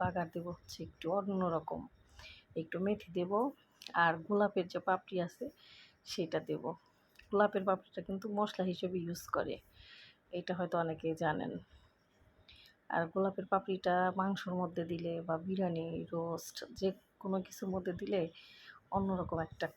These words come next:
কালার হয়, মানে কালারটা সুন্দর আসে। তো যাই হোক, আমি আজকে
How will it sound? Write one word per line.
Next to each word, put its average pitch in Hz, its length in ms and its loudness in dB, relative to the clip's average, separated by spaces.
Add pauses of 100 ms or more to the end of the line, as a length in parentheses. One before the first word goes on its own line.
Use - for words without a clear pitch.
কালার 156 300 6 (100)
হয়, - 160 -2 (540)
মানে 170 160 -4 (100)
কালারটা 170 400 2
সুন্দর 180 440 -4
আসে। - 220 -14 (640)
তো - 80 -16 (100)
যাই 175 160 -2
হোক, 226 160 -6
আমি 180 260 2
আজকে - 300 -8